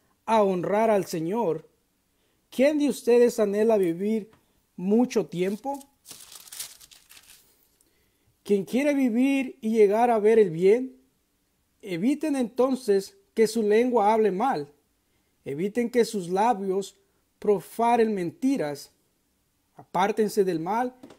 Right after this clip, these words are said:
y practiquen el bien. Busquen la paz y no la a-, abandonen. El Señor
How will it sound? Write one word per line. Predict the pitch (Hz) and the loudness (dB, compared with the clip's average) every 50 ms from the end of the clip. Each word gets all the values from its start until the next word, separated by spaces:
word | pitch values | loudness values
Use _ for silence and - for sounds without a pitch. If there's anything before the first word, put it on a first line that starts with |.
| _ _ _ _ | _ _ _ _
y | 202 208 | -6 -4
practiquen | - - 214 202 196 - - 262 254 262 262 233 226 | 0 2 0 0 0 0 -2 -2 0 2 2 2 2
el | 214 196 | 2 0
bien. | 170 214 269 277 226 156 135 - _ _ _ _ _ _ _ _ _ _ _ _ _ _ _ _ _ _ _ _ _ _ | 0 0 -2 -2 -4 -6 -8 -14 _ _ _ _ _ _ _ _ _ _ _ _ _ _ _ _ _ _ _ _ _ _
Busquen | 165 202 285 294 - - - 277 262 247 214 - - | -4 -2 -2 -2 -2 -4 -4 -2 -2 -2 -4 -6 -4
la | 190 180 180 180 - | -2 -2 -2 -2 -4
paz | 220 240 247 240 233 220 - _ _ _ _ _ _ _ _ _ _ _ _ _ | -4 -4 -2 -4 -6 -8 -12 _ _ _ _ _ _ _ _ _ _ _ _ _
y | - 196 202 | -4 -4 -2
no | 190 190 208 226 | -2 0 0 2
la | 233 226 214 208 - | 4 4 4 4 2
a-, | - 175 175 180 - _ _ _ _ _ _ _ _ _ | 0 -4 -6 -6 -10 _ _ _ _ _ _ _ _ _
abandonen. | - 185 175 180 170 165 165 208 240 262 214 156 147 143 139 - _ _ _ _ _ _ _ _ _ _ _ _ _ _ _ _ _ _ - | -2 0 0 0 0 2 4 4 4 4 2 -2 -6 -8 -10 -14 _ _ _ _ _ _ _ _ _ _ _ _ _ _ _ _ _ _ -10
El | 147 147 143 | -10 -10 -8
Señor | - - 180 165 160 160 170 185 226 254 254 | -4 -4 -4 -2 -2 -4 -2 -2 -4 -4 -4